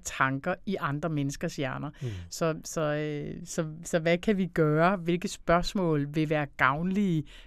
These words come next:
Speaker 1: fordi de skaber noget
Speaker 2: Mm.
Speaker 1: i andre menneskers hjerner? Så vi påvirker hinandens centralnervesystemer,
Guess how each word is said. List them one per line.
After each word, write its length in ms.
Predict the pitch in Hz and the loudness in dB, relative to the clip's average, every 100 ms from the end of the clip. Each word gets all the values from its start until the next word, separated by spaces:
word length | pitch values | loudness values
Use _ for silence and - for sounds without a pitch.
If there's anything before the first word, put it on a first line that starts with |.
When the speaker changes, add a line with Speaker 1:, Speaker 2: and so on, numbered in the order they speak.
| - | -2
Speaker 1:
fordi 280 | 175 160 160 | 0 2 0
de 180 | 165 | -2
skaber 580 | 139 - - 202 190 190 | -4 -4 0 0 0 -4
noget 460 | 170 135 127 127 143 | -2 -2 -4 -4 -4
Speaker 2:
Mm. 100 | 156 | -2
Speaker 1:
i 120 | - - | -2 -2
andre 320 | 143 139 165 | -6 -4 -2
menneskers 460 | 147 127 - 151 - | -2 -4 -6 -10 -10
hjerner? 300 | - - 160 | -12 -12 -10
Så 140 | - | -8
vi 140 | 160 | -6
påvirker 560 | 160 - 170 196 190 185 | -4 -2 0 0 0 0
hinandens 400 | 175 156 151 180 | 0 -2 -2 -4
centralnervesystemer, 1080 | - 165 - 165 180 151 143 151 160 151 | -4 -6 -4 -4 -2 -4 -6 -6 -8 -8